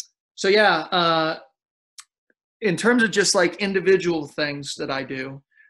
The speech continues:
uh, on the court, coach put me in charge of the warm-ups. Uh, I'm in charge of player development for either post or guards, and it depends on the year,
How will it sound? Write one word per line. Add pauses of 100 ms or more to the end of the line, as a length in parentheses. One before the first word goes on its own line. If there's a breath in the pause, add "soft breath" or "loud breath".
(120)
uh,
on
the
court, (160)
coach
put
me
in
charge
of
the
warm-ups. (540)
Uh,
I'm
in
charge
of
player
development
for
either
post
or
guards,
and
it
depends
on
the
year,